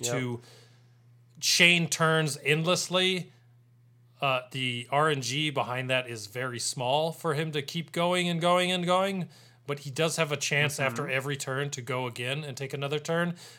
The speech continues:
Speaker 2: So he does crit a lot. So he does a, a lot of healing. So his, his is one that if you have an Ewok team, I would, he,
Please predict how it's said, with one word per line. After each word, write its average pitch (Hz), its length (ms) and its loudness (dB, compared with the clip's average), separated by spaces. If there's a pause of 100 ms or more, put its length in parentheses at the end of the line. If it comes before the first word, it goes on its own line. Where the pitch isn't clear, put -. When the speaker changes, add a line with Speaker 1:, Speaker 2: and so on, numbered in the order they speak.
Speaker 2:
So 143 140 -2
he 156 100 2
does 151 360 4
crit 165 500 0
a 151 120 0
lot. 131 440 2 (300)
So - 180 -6
he 127 100 -6
does 143 320 2
a, 127 320 0 (640)
a 131 60 -6
lot 135 340 2
of 135 100 -4
healing. 139 400 -2
So 117 360 -10 (400)
his, 147 240 -4
his 180 200 0
is 165 100 -4
one 151 280 0
that 127 240 -4 (160)
if 135 160 -12
you 127 180 -12 (240)
have 156 320 4
an 156 120 -2
Ewok 160 360 2
team, 170 320 -2
I 131 140 -2
would, 120 160 -8 (1080)
he, 208 280 2